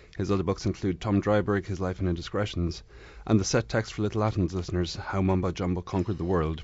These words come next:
A Short History of Modern Delusions. His latest book is Strange Days Indeed, a prequel to, of sorts to Mumbo Jumbo, and it was published by Fourth Estate this month. So we've just said there that, um, Strange Days is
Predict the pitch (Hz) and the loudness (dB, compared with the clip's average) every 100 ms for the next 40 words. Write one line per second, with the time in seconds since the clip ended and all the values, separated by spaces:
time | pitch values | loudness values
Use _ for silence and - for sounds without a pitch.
0 | 85 - - 90 - - 92 85 87 90 | -8 -6 -4 -4 -6 -4 -2 0 0 -2
1 | 87 82 78 76 73 - - - - - | -2 -2 -4 -4 -6 -8 -18 -20 -20 -20
2 | - 95 123 123 117 127 117 110 - 110 | -8 0 2 2 2 0 2 0 0 2
3 | 110 110 98 98 98 90 80 76 - - | 4 2 0 2 0 0 -4 -6 -12 -20
4 | - - - - 135 - 85 90 87 80 | -20 -14 -8 0 0 0 -2 -4 -6 -6
5 | - 85 - 90 87 87 85 85 82 80 | -4 -4 -2 2 2 2 -2 -2 -2 -2
6 | 73 - - - - - - 85 87 90 | -6 -10 -20 -20 -20 -18 -2 0 2 0
7 | - 98 95 - - - 85 80 - 107 | 0 0 0 -2 -8 -4 -4 -4 -6 -6
8 | - - 87 76 90 - 76 - - - | -4 -4 -4 -2 -4 -2 -4 -6 -16 -20
9 | - - - - 147 151 143 165 - 143 | -20 -10 -6 -6 -2 -4 -2 -2 0 2
10 | 127 113 107 104 107 - 113 113 - 107 | 2 4 4 4 2 0 0 0 0 -2
11 | 98 101 - | -2 -4 -8